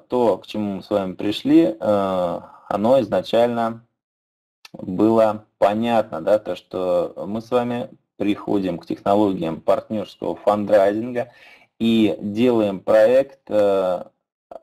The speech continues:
а, развёрнутым в сторону широких масс. Какое название этот проект приобретёт, было неизвестно, но, э, на наш взгляд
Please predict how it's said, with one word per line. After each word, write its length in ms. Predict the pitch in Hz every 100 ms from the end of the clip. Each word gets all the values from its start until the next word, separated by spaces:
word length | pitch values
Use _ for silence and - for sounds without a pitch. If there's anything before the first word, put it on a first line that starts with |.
| _ _ -
а, 340 | 104 - 107
развёрнутым 960 | 110 104 107 117 127 127 139 135 151 _ _
в 120 | -
сторону 640 | - 123 123 120 117 110 -
широких 640 | - 107 104 98 101 -
масс. 400 | 104 104 76 - _ - - -
Какое 340 | - - 160 151
название 640 | 143 135 151 170 170 147
этот 220 | 127 104
проект 460 | 120 120 117 113 -
приобретёт, 800 | 107 104 101 101 - 139 147 110
было 280 | 107 110
неизвестно, 1000 | 101 101 104 104 101 98 101 - 147 165 _ - - _
но, 460 | 113 127 156 175 -
э, 680 | - 107 104 98 90 82 78 - _ _ _ _ -
на 380 | 110 104 92 -
наш 440 | - 110 113 104 92
взгляд 720 | 92 95 110 120 139 147